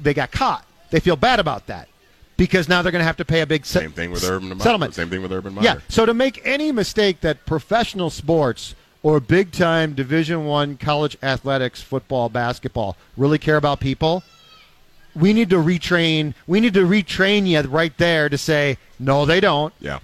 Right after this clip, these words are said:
Speaker 1: They care about how much they're going to make. Are they selling tickets, and are they maximizing the amount that they can get from television?"
Speaker 2: And you know what's amazing too with football, going back to the, to the Lee thing. Ten years from now, football,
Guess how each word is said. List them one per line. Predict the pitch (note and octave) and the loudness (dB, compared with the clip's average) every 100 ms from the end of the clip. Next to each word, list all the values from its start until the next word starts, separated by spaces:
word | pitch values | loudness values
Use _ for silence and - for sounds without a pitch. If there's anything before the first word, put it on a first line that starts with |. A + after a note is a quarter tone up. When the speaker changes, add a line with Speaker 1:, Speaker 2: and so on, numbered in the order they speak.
| - | -2
Speaker 1:
They | D3 | -2
care | D3+ D#3+ | 2 2
about | E3 E3 E3 | 2 0 -2
how | A#2 C#3+ D3+ | -4 -4 -2
much | D#3 - | -2 -2
they're | D#3 | -4
going | C#3+ C#3+ D3+ | 0 0 0
to | D#3 | 0
make. | D3 C#3 - - - | 0 0 -4 -16 -4
Are | C3+ | 0
they | D3+ | 0
selling | D#3 E3 D#3+ E3 | 0 0 -2 -2
tickets, | D#3+ C#3+ D3+ - | -2 -2 -2 -4
and | - C#3+ | -4 0
are | C#3+ | 0
they | C#3+ | 0
maximizing | D3 D#3 - E3 D#3+ D3+ D#3+ | 0 -2 -2 -2 -2 -2 -4
the | D3+ D3 B2 - - - - - | -2 -4 -4 -10 -20 -20 -12 -2
amount | C#3+ D3 D#3 E3 | 0 2 0 -2
that | D3+ | -4
they | D3 E3 | -2 -2
can | E3 | -2
get | C#3 C3 | 0 0
from | C#3 C3 | 0 0
television?" | C3 G2+ E2 - _ | 0 -2 -10 -20 _
Speaker 2:
And | - G2 | -8 -6
you | G#2 | -2
know | A2 | -2
what's | G#2 - | -2 -4
amazing | E2+ E2+ E2+ E2 | -4 -4 -4 -8
too | F2+ | -12
with | D#2+ D2+ | -12 -12
football, | - D#2 D#2+ D#2 | -10 -8 -8 -8
going | D#2 D#2+ | -8 -8
back | D2+ D2 | -6 -8
to | - | -10
the, | C#2+ C2 - | -14 -16 -16
to | D2+ | -16
the | C#2 | -14
Lee | C#2 E2 | -8 -8
thing. | F2 F#2+ F#2+ F#2+ _ _ _ _ _ _ _ _ _ _ _ _ _ - | -8 -8 -8 -12 _ _ _ _ _ _ _ _ _ _ _ _ _ -8
Ten | A2+ A#2 | -4 -2
years | G#2+ G2 | 0 -2
from | G2 G#2 | -2 -4
now, | G2+ G2+ G2+ | -4 -2 -4
football, | - F#2 - F2+ D#2+ | -6 -8 -4 -4 -6